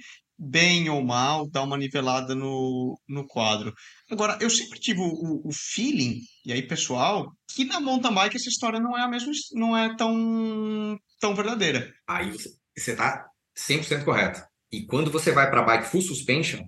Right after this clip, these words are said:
Speaker 2: quanto mais você sobe a régua, mais complexidade você tem de desenvolvimento. Então, não é à toa, por exemplo, que uma Santa Cruz ela é tão boa em bike de all mountain. É o tempo que eles têm de desenvolvimento de full suspension. A G T, na época dos Atherton, né, era muito boa no downhill.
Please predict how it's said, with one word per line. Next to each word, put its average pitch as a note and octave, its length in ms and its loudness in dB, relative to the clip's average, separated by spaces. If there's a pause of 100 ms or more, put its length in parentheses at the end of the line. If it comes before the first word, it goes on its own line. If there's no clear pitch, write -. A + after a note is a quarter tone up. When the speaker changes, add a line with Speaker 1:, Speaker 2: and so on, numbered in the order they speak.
(220)
Speaker 2:
quanto A#2+ 240 -2
mais B2+ 220 4
você D3+ 120 0
sobe C3 260 2
a A2 40 4
régua, A#2 460 4 (540)
mais A2+ 380 4
complexidade A#2 680 0
você A#2+ 220 -4
tem A2+ 100 -2
de A#2 60 0
desenvolvimento. A#2 580 -2 (160)
Então, B2+ 220 4
não C#3 100 4
é C#3 60 6
à C3 120 4
toa, D#3 240 4
por A2+ 120 6
exemplo, C3 260 4
que C#3 60 0
uma C#3 120 8
Santa C3+ 320 4
Cruz C3 280 4
ela C#3+ 100 8
é C3+ 60 8
tão E3 280 2
boa C3 240 8
em D#3 80 8
bike C3+ 220 8
de D3+ 80 6
all D#3+ 80 6
mountain. G2 380 4 (340)
É A#2+ 80 8
o C3+ 200 6
tempo E3+ 340 8
que F#3+ 100 6
eles F3 200 4
têm C#3+ 180 8
de E3 100 2
desenvolvimento C#3+ 720 6
de C#3 100 2
full A#2 140 0
suspension. - 540 2 (400)
A - 80 4
G C3+ 240 8
T, D#3 440 8 (460)
na A2 80 0
época A2+ 200 2
dos G#2 120 2
Atherton, A#2+ 420 6
né, A#2+ 300 4 (260)
era B2+ 180 8
muito D3 420 6
boa B2 280 8
no D#3 80 2
downhill. F3 500 6